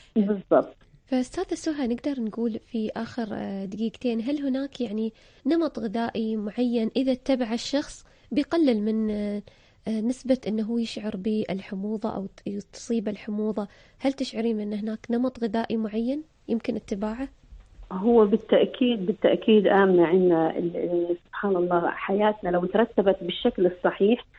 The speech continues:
Speaker 1: لو ضبطنا أمورنا، اتبعنا نظام غذائي صحيح، اتبعنا نمط حياة بشكل عام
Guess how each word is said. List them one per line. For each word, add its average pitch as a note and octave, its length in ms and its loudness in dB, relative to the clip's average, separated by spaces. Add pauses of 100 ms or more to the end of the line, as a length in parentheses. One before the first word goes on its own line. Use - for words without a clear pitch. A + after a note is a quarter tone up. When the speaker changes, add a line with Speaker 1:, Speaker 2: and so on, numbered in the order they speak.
(200)
Speaker 1:
لو F#3 120 6
ضبطنا F#3 600 2
أمورنا، F3 400 2
اتبعنا G3 440 4
نظام F3+ 340 6
غذائي E3+ 520 4
صحيح، E3 360 2
اتبعنا E3+ 420 2
نمط A#3+ 300 4
حياة G3 460 4
بشكل F#3 420 -2
عام G#3 280 2